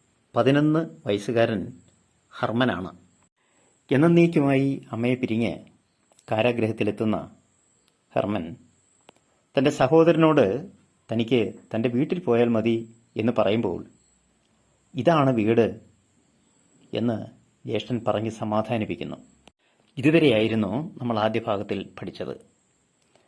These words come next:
അടുത്ത ഭാഗം തുടങ്ങുന്നതിന് മുമ്പ് മറ്റൊരു കാര്യം, ഇതുവരെ ചാനൽ സബ്സ്ക്രൈബ് ചെയ്തിട്ടില്ലാത്തവർ സബ്സ്ക്രൈബ് ചെയ്യാൻ മറക്കരുത്. അതുപോലെ തന്നെ അവരവരുടെ അഭിപ്രായം എന്ത് തന്നെയായാലും ഒരഭിപ്രായമെങ്കിലും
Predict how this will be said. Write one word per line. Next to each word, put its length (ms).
അടുത്ത 140
ഭാഗം 520
തുടങ്ങുന്നതിന് 800
മുമ്പ് 520
മറ്റൊരു 500
കാര്യം, 400
ഇതുവരെ 340
ചാനൽ 280
സബ്സ്ക്രൈബ് 460
ചെയ്തിട്ടില്ലാത്തവർ 720
സബ്സ്ക്രൈബ് 440
ചെയ്യാൻ 240
മറക്കരുത്. 520
അതുപോലെ 320
തന്നെ 280
അവരവരുടെ 320
അഭിപ്രായം 720
എന്ത് 380
തന്നെയായാലും 680
ഒരഭിപ്രായമെങ്കിലും 1000